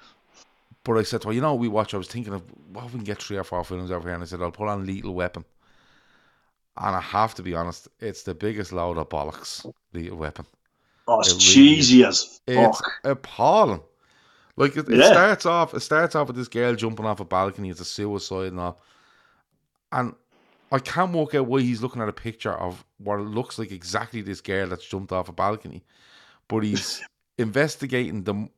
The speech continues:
Speaker 1: the, the suicide of this girl. And I kinda got so confused by it. Like, I don't know
Speaker 2: Yeah.
Speaker 1: if someone can explain it to me, right? But genuinely, this girl is in this gown, right? On, in, in a hotel room. She stands out on the balcony, jumps off,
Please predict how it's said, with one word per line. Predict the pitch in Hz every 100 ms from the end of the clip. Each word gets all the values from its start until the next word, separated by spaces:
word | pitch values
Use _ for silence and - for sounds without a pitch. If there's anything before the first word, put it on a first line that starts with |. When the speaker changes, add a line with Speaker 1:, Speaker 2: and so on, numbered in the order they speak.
| _
Speaker 1:
the, | - 98 - - _ _
the | 98
suicide | - 143 147 135 117 98
of |
this | 95 90
girl. | 104 98 95 - _ _ _ _
And | - 131
I |
kinda | 135 180 202
got | 165
so | 135 - 127 139
confused | 139 113 110 139 190
by | 190 175
it. | - _ _ _ _ _ _ _ _ -
Like, | 170 165
I | 165
don't | 123
know | 170
Speaker 2:
Yeah. |
Speaker 1:
if | 196
someone | 196 185
can | 135 151
explain | - 151 165 151
it |
to | 113
me, | 95
right? | 101 127
But | 127 - -
genuinely, | - 160 170 139 107 - - - - _
this | 180 202
girl | - 143 120 104 - _ _
is | 101
in | 113 120
this | 113
gown, | - 98 95 95
right? | 92 104 107 _ _ _ _ -
On, | 104 101 -
in, | 101 95
in | 87
a | 90
hotel | 85 123 123 104 98
room. | 98
She | 90 95
stands | - 127 117
out |
on | 98
the |
balcony, | 87 95 92 90
jumps | - 117 104 85
off, | - -